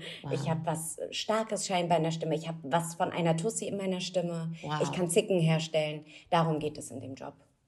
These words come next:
Speaker 2: Äh, saubere Aussprache, gutes Schauspieltalent und
Speaker 1: Krass, weil ich weiß ja, wie es ist, synchron zu sprechen ist kein leichter Job.
Speaker 2: Ja.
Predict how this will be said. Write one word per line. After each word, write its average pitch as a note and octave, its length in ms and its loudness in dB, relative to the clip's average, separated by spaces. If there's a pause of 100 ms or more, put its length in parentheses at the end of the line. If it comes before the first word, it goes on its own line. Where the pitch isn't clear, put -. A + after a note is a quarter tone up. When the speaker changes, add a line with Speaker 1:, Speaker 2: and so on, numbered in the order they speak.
(180)
Speaker 2:
Äh, F3 240 4
saubere F#3 380 4
Aussprache, F3 840 0
gutes E3 220 -6
Schauspieltalent C#3 840 -8
und - 260 -18 (120)
Speaker 1:
Krass, E3 480 0
weil E3+ 200 2
ich E3+ 220 -2
weiß F#3 240 2
ja, A#3 100 -2
wie G#3 100 -2
es G3+ 100 -6
ist, - 240 -6
synchron F3+ 440 0
zu F#3+ 80 -6
sprechen G3 440 -2
ist - 320 -6
kein E3+ 280 -2
leichter E3 360 0
Job. F#3+ 320 -2
Speaker 2:
Ja. D#3+ 200 4